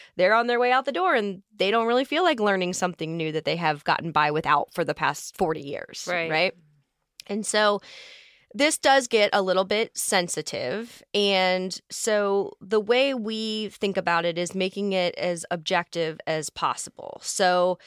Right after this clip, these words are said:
Speaker 1: number one, being very clear and very succinct in whatever you are recommending,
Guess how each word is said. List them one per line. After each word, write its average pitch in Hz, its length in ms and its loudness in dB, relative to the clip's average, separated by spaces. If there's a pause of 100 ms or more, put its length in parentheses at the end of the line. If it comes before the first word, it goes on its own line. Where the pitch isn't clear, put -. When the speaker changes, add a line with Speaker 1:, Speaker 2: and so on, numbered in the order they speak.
(440)
Speaker 1:
number 254 320 4
one, 208 640 4 (280)
being 202 360 0
very 208 300 4
clear 220 360 -2
and 196 140 -2
very 190 260 0
succinct 185 720 -4
in 180 200 -4
whatever 180 680 -2
you 175 320 -6
are 180 300 0
recommending, 170 1080 -4